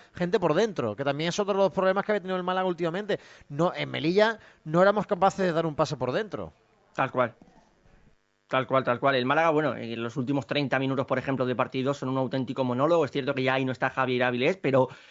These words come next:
Speaker 2: eh, también es aplicable esto a la primera parte, pero el Málaga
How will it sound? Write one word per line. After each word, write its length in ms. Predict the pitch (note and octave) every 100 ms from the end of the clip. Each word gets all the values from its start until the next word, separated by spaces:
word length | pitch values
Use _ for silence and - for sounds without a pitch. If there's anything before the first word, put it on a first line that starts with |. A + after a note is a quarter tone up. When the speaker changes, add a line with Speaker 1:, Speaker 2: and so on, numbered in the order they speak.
| -
Speaker 2:
eh, 380 | - C3 B2 B2+
también 220 | B2 B2 C#3+
es 60 |
aplicable 420 | C#3 C3+ C3 C#3 C3+
esto 140 | C3+
a 20 |
la 80 | C3
primera 260 | B2+ C3 B2+
parte, 280 | C3+ D3
pero 160 | D3 B2+
el 60 | A#2+
Málaga 440 | B2+ C#3 D#3